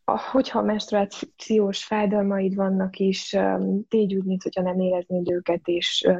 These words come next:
teljes erőbedobással dolgozz tovább. Szóval ezek nem igazán ideális körülmények nekünk nőknek, és fontos, hogy, ö, ezt tudatosítsuk, és odafigyeljünk, és, ö,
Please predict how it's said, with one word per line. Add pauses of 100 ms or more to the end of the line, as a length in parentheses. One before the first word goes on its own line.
teljes
erőbedobással
dolgozz
tovább. (720)
Szóval
ezek
nem
igazán
ideális
körülmények
nekünk
nőknek,
és
fontos,
hogy,
ö, (880)
ezt
tudatosítsuk,
és
odafigyeljünk,
és,
ö,